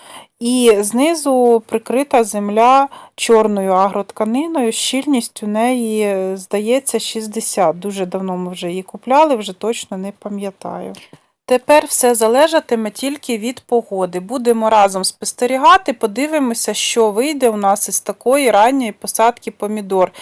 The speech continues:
І ще раз дуже прошу вас, не робіть так, це дуже-дуже ризиковано.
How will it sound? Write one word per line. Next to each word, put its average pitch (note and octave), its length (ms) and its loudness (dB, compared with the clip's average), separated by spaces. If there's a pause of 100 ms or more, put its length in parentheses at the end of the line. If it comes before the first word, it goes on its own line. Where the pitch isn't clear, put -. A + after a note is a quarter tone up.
(280)
І B3 100 -6
ще C4 360 4
раз G#3+ 180 6
дуже C4+ 340 -2
прошу G#3 520 -2
вас, F3+ 260 -2
не B3 180 2
робіть A#3 440 0
так, F3+ 200 -2
це - 160 -4
дуже-дуже A#3 760 -2
ризиковано. F3+ 920 -6